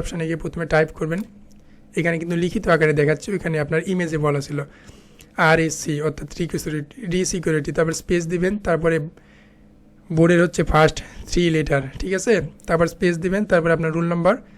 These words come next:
তারপর স্পেস দিয়ে সাবজেক্ট কোড, যে সাবজেক্টে আপনি আবেদন করবেন আর কি, ঠিক আছে? তারপর পাঠিয়ে দিবেন ষোলো বাইশ দুই নম্বরে। উদাহরণস্বরূপ কিন্তু এখানে দেখতে পাচ্ছেন এই যে আরএসসি, তারপর স্পেস টেকনিক্যাল, মানে হচ্ছে প্রথম তিন অক্ষর, তারপরে আপনার রোল নাম্বার,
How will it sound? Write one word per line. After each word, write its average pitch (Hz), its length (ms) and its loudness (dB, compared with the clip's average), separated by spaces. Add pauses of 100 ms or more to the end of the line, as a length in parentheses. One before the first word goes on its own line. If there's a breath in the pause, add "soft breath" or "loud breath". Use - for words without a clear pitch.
(100 loud breath)
তারপর 165 260 -2
স্পেস 170 200 0 (100)
দিয়ে 208 120 2 (100)
সাবজেক্ট 160 480 0
কোড, 156 140 0 (120)
যে 160 80 0 (120)
সাবজেক্টে - 960 -6 (100)
আপনি 143 140 -4 (120)
আবেদন 156 240 2 (120)
করবেন 160 280 4
আর 139 100 -2
কি, - 140 -18
ঠিক 180 140 0
আছে? 220 140 -2 (160)
তারপর 170 220 4 (100)
পাঠিয়ে 165 260 2
দিবেন 202 240 -2
ষোলো 175 260 0
বাইশ 175 200 2 (1040)
দুই 185 200 8
নম্বরে। 139 260 0 (300 loud breath)
উদাহরণস্বরূপ 185 460 4
কিন্তু 175 180 -2
এখানে 165 220 2
দেখতে 160 240 -2
পাচ্ছেন 147 320 0
এই 143 80 -2
যে 156 60 0 (220)
আরএসসি, 156 500 2 (580 soft breath)
তারপর 147 260 -2
স্পেস 151 240 -4 (180)
টেকনিক্যাল, 165 480 2 (320)
মানে 156 160 -2
হচ্ছে 147 160 -4 (100)
প্রথম 180 200 0 (100)
তিন 170 180 0
অক্ষর, 190 240 -2 (140)
তারপরে 160 340 4
আপনার 156 240 0
রোল 170 200 2
নাম্বার, 185 280 4